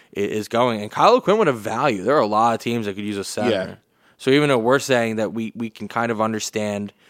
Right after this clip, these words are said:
Speaker 1: you know, his faults and deficiencies, there are plenty of teams that would kill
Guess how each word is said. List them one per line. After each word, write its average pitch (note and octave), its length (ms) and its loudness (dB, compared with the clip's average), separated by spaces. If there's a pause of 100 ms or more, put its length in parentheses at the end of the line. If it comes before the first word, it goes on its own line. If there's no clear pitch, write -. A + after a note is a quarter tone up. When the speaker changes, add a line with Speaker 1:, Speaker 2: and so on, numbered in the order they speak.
(260)
Speaker 1:
you A2+ 100 -2
know, G#2 60 -2
his G#2+ 240 -4
faults A#2 280 2
and G#2+ 80 -10
deficiencies, G2+ 680 -4
there D3+ 100 4
are D3 80 4
plenty C#3 300 0
of A#2 80 -6
teams G#2 260 -10
that G2+ 160 -6
would - 220 -18
kill A2+ 500 0